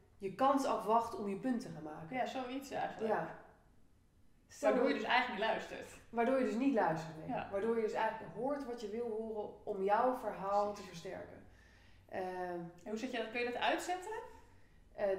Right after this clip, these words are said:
Speaker 1: dat kan voor, het kan, kan soms heel moeilijk zijn, hè? Als je denkt van, "Ik, ik zie dat diegene dat zegt, maar eigenlijk wil ik dit nog zeggen." Eigenlijk, weet je wel, dat je, en dan, ehm, probeer hem, eh,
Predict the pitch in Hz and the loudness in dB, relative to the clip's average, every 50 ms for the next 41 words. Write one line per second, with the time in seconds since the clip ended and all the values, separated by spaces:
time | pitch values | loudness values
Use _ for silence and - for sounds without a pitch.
0 | - 175 - - 226 226 233 - - 269 262 254 240 - - 233 220 214 190 - | -2 -8 -6 0 0 0 0 0 0 0 2 2 0 -2 -2 0 2 2 2 2
1 | - 190 - - - - - - 240 240 240 - 269 269 269 269 254 233 240 262 | 0 -4 -4 -6 -6 -8 -4 -2 -2 -2 2 4 4 4 4 2 0 2 4 4
2 | 262 254 277 247 190 - - - 165 165 170 226 262 277 262 269 - - 214 202 | 4 4 4 4 4 2 0 -2 -4 -4 -4 -4 -4 -4 -4 -4 -4 -2 -2 -2
3 | 202 - 196 185 170 170 - - - - - - - - 185 170 - - - - | -2 -4 -8 -8 -8 -10 -14 -18 -20 -20 -20 -20 -12 -10 -10 -10 -10 -14 -12 -10
4 | 127 - - - - - - - - - 254 262 254 254 254 226 214 214 214 233 | -10 -10 -10 -16 -20 -20 -18 -16 -14 -10 -10 -8 -8 -8 -8 -10 -12 -10 -10 -8
5 | 220 214 220 214 220 247 240 233 - - - 247 254 254 240 233 220 208 202 202 | -8 -8 -8 -10 -12 -12 -16 -14 -14 -14 -12 -10 -10 -10 -10 -12 -16 -16 -20 -20
6 | - - - - - 220 220 240 254 240 220 190 220 240 233 - 226 226 226 - | -20 -20 -20 -20 -20 -12 -10 -8 -8 -8 -8 -8 -8 -10 -8 -6 -8 -8 -8 -8
7 | - 240 233 - - - - - - - - - - 262 285 294 269 254 226 - | -10 -12 -12 -10 -10 -10 -10 -10 -12 -12 -14 -12 -6 -2 -2 0 0 0 0 -2
8 | - - - - - - - - - - 214 214 214 214 214 220 214 - 214 196 | -4 -10 -16 -20 -20 -20 -20 -20 -10 -6 -2 0 0 0 0 -2 0 2 2 2
9 | 190 190 190 190 190 190 185 190 185 175 - - - - - - - - - - | 4 2 2 2 0 0 -2 -6 -8 -8 -12 -16 -20 -20 -20 -20 -20 -20 -20 -18
10 | - - 208 214 233 233 240 226 220 208 208 - - 208 | -6 -4 -4 -2 0 0 2 2 2 0 0 2 2 2